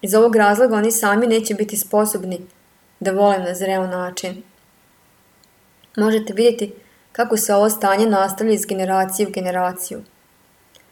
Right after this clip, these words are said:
Lek se ne može naći time što želite da stvari budu drugačije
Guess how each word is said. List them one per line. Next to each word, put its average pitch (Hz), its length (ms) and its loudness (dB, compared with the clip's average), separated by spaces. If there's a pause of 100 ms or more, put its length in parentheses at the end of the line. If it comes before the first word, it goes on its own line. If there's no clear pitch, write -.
(960)
Lek 240 220 2
se 220 120 0
ne 208 180 2
može 233 240 4
naći 196 400 -2
time 202 240 -4
što 208 140 -4
želite 196 340 2
da 190 100 -6
stvari 196 320 0
budu 190 180 -6
drugačije 180 760 -4